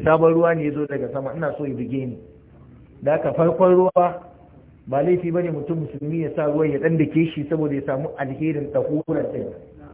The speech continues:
Tsarkin nan da Allah ce mai tsarki ya shiga jikinka. Sannan kuma ana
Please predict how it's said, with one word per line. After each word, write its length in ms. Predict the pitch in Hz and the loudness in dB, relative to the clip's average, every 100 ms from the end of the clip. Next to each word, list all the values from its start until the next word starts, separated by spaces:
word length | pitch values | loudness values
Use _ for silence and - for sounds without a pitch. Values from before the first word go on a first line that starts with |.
| - - - - - | -20 -20 -20 -20 -12
Tsarkin 460 | - 165 165 190 156 | -2 0 0 0 0
nan 160 | 151 151 - | -2 -6 -6
da 100 | - | -4
Allah 180 | 147 139 - | -2 -2 -2
ce 100 | 131 | -4
mai 140 | 127 | -2
tsarki 340 | 123 147 147 165 | -2 -4 0 0
ya 80 | 143 | 0
shiga 220 | 131 139 | -2 -4
jikinka. 420 | 127 123 117 82 - - - - - - - - | -4 -8 -8 -10 -14 -20 -20 -20 -20 -20 -20 -8
Sannan 260 | 120 147 160 | 0 2 2
kuma 480 | 170 175 170 170 - - - - - - - | 2 6 6 6 0 -10 -20 -20 -20 -20 -4
ana 340 | 160 180 147 | 2 4 2